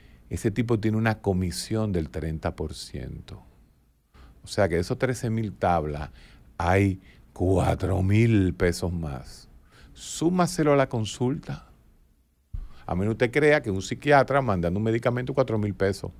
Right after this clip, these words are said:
va a, a, a tener un, un, un, una comisión, como se dice.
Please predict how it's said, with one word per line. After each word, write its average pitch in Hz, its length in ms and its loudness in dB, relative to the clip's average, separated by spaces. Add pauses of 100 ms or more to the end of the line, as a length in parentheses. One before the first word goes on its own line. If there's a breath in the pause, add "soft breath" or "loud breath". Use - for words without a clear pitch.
(880)
va 92 360 8
a, 80 340 2
a, 73 600 -6
a 92 60 2
tener 90 340 2
un, 82 400 -2
un, 90 220 -6
un, 90 560 -2 (220)
una 110 240 -2
comisión, 98 720 -2
como 87 180 -4
se - 140 -6
dice. - 280 -8